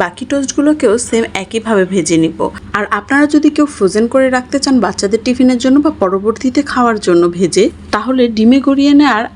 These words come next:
আগ মুহূর্তে একটি ছড়ানো পাত্রে রে-, ডিপ ফ্রিজে রেখে দিবেন। আর শক্ত হয়ে আসলে একটি, একটি বক্সে ভরে রেখে দিবেন ডিপ ফ্রিজে। আর যখন আপনাদের প্রয়োজন হবে বা খেতে মন যাবে, তখন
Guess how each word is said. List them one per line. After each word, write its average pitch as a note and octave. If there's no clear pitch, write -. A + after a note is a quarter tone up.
আগ F#3
মুহূর্তে B3+
একটি G3+
ছড়ানো G3+
পাত্রে G#3
রে-, F3+
ডিপ G3+
ফ্রিজে A#3+
রেখে E3+
দিবেন। G3+
আর F#3
শক্ত G#3
হয়ে D4
আসলে C4+
একটি, G3+
একটি -
বক্সে F#3+
ভরে C4
রেখে C4+
দিবেন C4+
ডিপ B3+
ফ্রিজে। C#4+
আর G3+
যখন G3+
আপনাদের C#4
প্রয়োজন A3
হবে D#4
বা A#3+
খেতে G#3
মন C#4
যাবে, G#3+
তখন G#3+